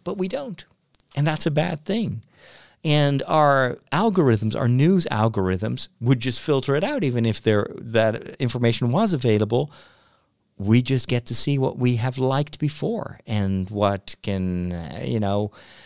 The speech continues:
help us, uh, b-, b-, spend more. Or, uh,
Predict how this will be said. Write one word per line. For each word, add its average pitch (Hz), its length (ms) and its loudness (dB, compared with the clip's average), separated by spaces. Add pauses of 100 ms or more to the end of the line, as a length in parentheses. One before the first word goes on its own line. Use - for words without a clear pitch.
(720)
help 156 300 0
us, 147 280 4
uh, 135 540 4 (320)
b-, - 200 -8
b-, 139 320 -8
spend 185 460 2
more. 90 380 -2
Or, 98 420 -8
uh, - 160 -20